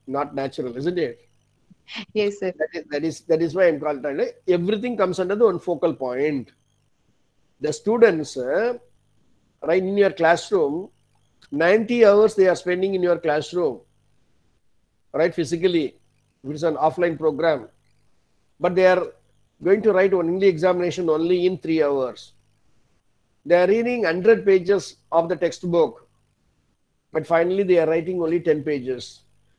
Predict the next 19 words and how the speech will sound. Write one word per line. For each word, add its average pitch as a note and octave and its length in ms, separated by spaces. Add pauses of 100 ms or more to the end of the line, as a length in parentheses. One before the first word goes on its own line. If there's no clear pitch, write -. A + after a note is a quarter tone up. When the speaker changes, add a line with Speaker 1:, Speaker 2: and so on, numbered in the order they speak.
Speaker 1:
So - 160
all G3 420
the A#3 340
ideas, F3 720 (420)
put G#3+ 140
it G#3 140
in G3+ 100
one F3+ 220
focal F#3 360
point. C#3 480 (300)
That C3+ 180
is E3+ 120
what D3 180
they D3 80
call C3+ 220
it A#2 120
as D#3+ 260
convergent D#3+ 880
thinking. C3 600